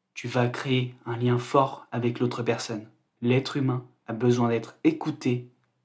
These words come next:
et encore plus dans un monde où peu le font vraiment.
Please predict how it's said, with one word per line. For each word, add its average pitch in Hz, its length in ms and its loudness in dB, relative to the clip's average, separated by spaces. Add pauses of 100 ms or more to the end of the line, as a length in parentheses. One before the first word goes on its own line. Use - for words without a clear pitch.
(120)
et 127 120 2
encore 143 400 2
plus - 460 -6 (480)
dans 131 260 0
un 131 80 6
monde 120 340 4 (120)
où 139 80 2
peu 143 280 6
le 135 160 8
font 123 440 -2
vraiment. 123 600 0